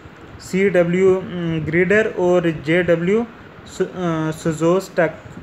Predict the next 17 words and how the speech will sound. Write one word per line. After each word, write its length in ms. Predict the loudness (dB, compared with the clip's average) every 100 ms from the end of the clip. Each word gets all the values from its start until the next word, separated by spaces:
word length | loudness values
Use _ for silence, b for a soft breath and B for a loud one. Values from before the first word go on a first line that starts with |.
| -6
इनको 260 | -4 -2
भी 120 | 0 0
मिला, 240 | 0 0
क्यों 200 | 0 -2
मिला? 260 | -2 -2 -6 B B B -8 0
For 120 | 0
the 140 | 0 -2
discovery 760 | -2 0 0 0 -2 -2 -2
of 240 | 0 0 0 -2 0
how 140 | 0 0
chromosomes 680 | -2 -2 -2 0 -2 -2 0
are 160 | -2 0 -2
protected 540 | -2 -4 -4 -6 -2 0
by 100 | 0 -2 B B B -4
telomeres 560 | 0 2 2 2 0 -2
and 280 | -4 -4
the 80 | -2